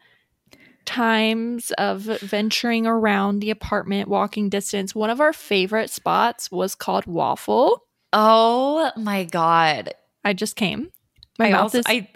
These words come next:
Speaker 2: I,
Speaker 1: salivating.
Speaker 2: we were just talking about this when you were in L A, and I forgot about it again. But Waffle is such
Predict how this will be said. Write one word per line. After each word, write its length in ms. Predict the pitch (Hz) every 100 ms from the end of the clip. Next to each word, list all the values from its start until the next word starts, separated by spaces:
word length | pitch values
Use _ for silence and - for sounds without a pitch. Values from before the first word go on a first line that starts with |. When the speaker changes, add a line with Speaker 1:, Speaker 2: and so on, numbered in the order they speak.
| -
Speaker 2:
I, 180 | 240 208
Speaker 1:
salivating. 460 | 196 160 156 214 330 427 -
Speaker 2:
we 140 | 233
were 100 | 254
just 260 | 233 262 -
talking 340 | - 185 220
about 220 | 220 220 226
this 120 | 220
when 120 | 202
you 100 | 185
were 320 | 175 165 160 -
in 140 | 170
L 180 | 175 185
A, 140 | 190
and 140 | 180 -
I 120 | 170
forgot 420 | 165 - 185 165
about 200 | 165 160
it 60 | 143
again. 400 | 135 147 - 180 - _ _ _ _ _ _ _ _ _
But 200 | - 190
Waffle 400 | 185 185 160 156 -
is 160 | 160
such 720 | - - - 175 - - -